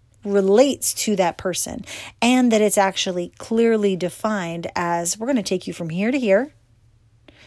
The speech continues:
And even if it's not the entire journey,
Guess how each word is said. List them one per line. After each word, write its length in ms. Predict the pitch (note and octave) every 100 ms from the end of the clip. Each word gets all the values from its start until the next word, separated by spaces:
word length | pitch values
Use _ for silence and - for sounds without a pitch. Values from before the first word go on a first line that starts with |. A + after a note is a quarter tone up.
| - _ _
And 240 | G3+ G3+ -
even 240 | C4 D#4+
if 100 | E4
it's 160 | - -
not 200 | D4+ C#4
the 100 | C#4
entire 440 | C4 - C#4 C4+
journey, 540 | A#3 A3 D4 C#4 A#2+